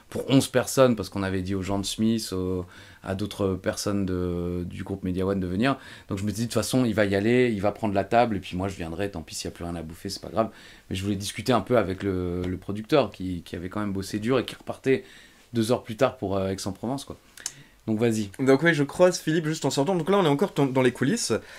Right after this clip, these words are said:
Speaker 2: Et, euh, je vais vers lui, gros câlin, genre, Oh, Ali, je suis content de te voir, mais Ali, je, enfin, j'ai, c'est trop d'émotion, je suis trop ému. Et là, je lui fais : « Ah, mais qu'est-ce qui se passe ? » Il fait : « Ali, après le show,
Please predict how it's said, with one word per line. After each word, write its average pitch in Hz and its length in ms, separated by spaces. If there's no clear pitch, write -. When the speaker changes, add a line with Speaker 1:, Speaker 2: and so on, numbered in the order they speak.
Speaker 2:
Et, 123 220
euh, 117 440
je 110 60
vais 151 120
vers 135 180
lui, 160 420
gros 123 540
câlin, 131 500
genre, 135 140
Oh, 175 140
Ali, 180 260
je - 40
suis 165 140
content 160 320
de 151 60
te 156 100
voir, 156 380
mais 151 140
Ali, 151 300
je, 139 240
enfin, 175 160
j'ai, 196 200
c'est - 180
trop 208 160
d'émotion, 185 500
je 202 160
suis 196 160
trop - 160
ému. 160 240
Et 131 60
là, 143 100
je 135 60
lui 135 60
fais : « 135 160
Ah, 156 40
mais 175 100
qu'est-ce 139 220
qui 120 100
se - 80
passe ? » 196 240
Il 120 60
fait : « 175 220
Ali, 180 360
après 165 380
le 160 160
show, 156 340